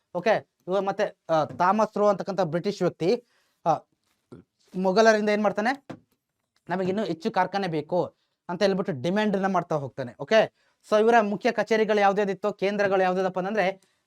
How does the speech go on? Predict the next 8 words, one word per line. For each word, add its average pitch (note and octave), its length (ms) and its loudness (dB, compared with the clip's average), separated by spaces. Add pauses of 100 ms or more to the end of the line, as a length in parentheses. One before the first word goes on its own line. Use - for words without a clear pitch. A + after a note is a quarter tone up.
ಮದ್ರಾಸು, F#3+ 460 2
ಬಾಂಬೆ, F#3 360 0
ಕಲ್ಕತ್ತಾವನ್ನ F#3 540 -4
ಇವರು F#3 480 0 (220)
ನಿಧಾನಕ್ಕೆ G3 380 0
ತಮ್ಮ F#3 180 -2
ಕಂಟ್ರೋಲ್ F#3 400 -2
ತಗೊಂಡು F#3+ 440 -2